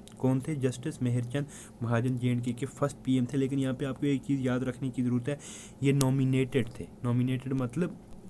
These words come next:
इनको आर्जी तौर पे जो हुकूमत बनी थी, जब कश्मीर में movement चली थी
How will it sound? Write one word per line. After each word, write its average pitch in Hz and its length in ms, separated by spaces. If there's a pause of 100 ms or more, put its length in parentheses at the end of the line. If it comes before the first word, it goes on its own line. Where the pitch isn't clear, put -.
(120)
इनको 131 240
आर्जी 139 440 (100)
तौर 131 180
पे 123 120
जो 127 140 (420)
हुकूमत 127 380
बनी 123 260
थी, 127 120
जब 120 140
कश्मीर 120 340
में 127 100
movement 123 360
चली 117 260
थी 147 240